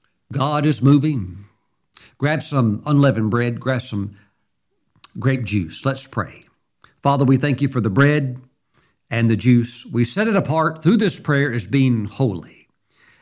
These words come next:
And we thank you that this is now the body and the blood of Jesus. Father, as we receive the Lord's flesh, we thank you that even with the Apostle Paul, you did unusual miracles,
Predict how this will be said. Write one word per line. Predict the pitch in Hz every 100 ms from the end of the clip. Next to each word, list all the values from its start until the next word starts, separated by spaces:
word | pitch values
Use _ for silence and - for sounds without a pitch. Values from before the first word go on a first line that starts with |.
| -
And | 123
we | 123
thank | 123 160 156
you | 123
that | 107 101
this | 143 -
is | 117
now | 127
the | 127 110
body | 135 143 143 135
and | 113
the | 104
blood | 123 123 120 120 -
of | 113 110 110 - _ -
Jesus. | - 120 110 - - - - - - - _ _ _ _ _ _ _ _ _ - _ _ -
Father, | 151 165 151
as | 147 107
we | 156
receive | 151 139 - 165 160
the | 135
Lord's | 135 139 120
flesh, | - 143 151 160 - - - _ _ _ _ _ _ _ _ _ _ _ _ _
we | - 123
thank | 185 170 156
you | 156 185 185 - - _ _ _ _ _ _ _ _ _ -
that | 151
even | 156 190 247
with | 185 180
the | 190
Apostle | 165 175 143 175
Paul, | 139 156 156 160
you | 147
did | 147 151 147 -
unusual | 175 156 190 233 131 135 117 -
miracles, | 143 170 120 - 104 - - -